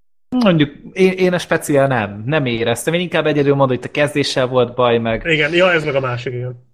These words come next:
Speaker 1: hogy, hogy az nem tetszett meg a kicsi Groot, de igazából ez volt az, ami úgy, úgy tényleg hibának éreztem, de a többi az, hogy a,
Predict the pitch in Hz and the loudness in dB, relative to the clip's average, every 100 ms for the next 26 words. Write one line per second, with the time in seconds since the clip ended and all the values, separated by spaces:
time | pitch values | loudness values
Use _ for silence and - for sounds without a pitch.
0 | - 139 156 151 156 175 156 147 - 127 | -2 0 2 2 2 2 2 0 0 -2
1 | - 120 - - 113 113 113 110 110 113 | 0 -2 -4 -4 -2 2 4 4 2 -2
2 | - _ _ - 143 - 120 113 117 110 | -16 _ _ -6 -2 0 2 2 0 2
3 | 120 120 123 117 123 123 131 135 151 147 | 2 2 2 2 0 2 2 4 2 0
4 | 123 120 110 117 110 107 107 107 107 - | 0 0 2 -2 -2 -2 0 0 -2 -2
5 | 117 110 - _ _ _ _ - - _ | -4 -4 -14 _ _ _ _ -20 -20 _
6 | _ _ 135 131 120 117 - - 107 117 | _ _ 0 2 2 -2 -6 -8 -2 0
7 | 107 107 - 110 107 104 - 113 110 - | 0 -2 -4 -2 -2 -2 -4 -2 -2 0
8 | 170 170 170 151 165 - | 2 4 2 2 0 0